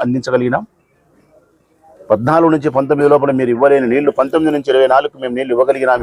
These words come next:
ఈరోజు నూట యాభై కోట్ల రూపాయలతో శ్రీశైలం నుంచి గండికోటకు, గండికోట నుంచి మైలవరానికి, మైలవరం నుంచి ప్రొద్దుటూరు పెద్ద కొలాయలకు, పెద్ద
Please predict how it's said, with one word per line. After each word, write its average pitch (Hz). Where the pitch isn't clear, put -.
ఈరోజు 120
నూట 135
యాభై 127
కోట్ల 156
రూపాయలతో 127
శ్రీశైలం 147
నుంచి 123
గండికోటకు, 127
గండికోట 135
నుంచి 123
మైలవరానికి, 123
మైలవరం 131
నుంచి 120
ప్రొద్దుటూరు 117
పెద్ద 113
కొలాయలకు, 123
పెద్ద 127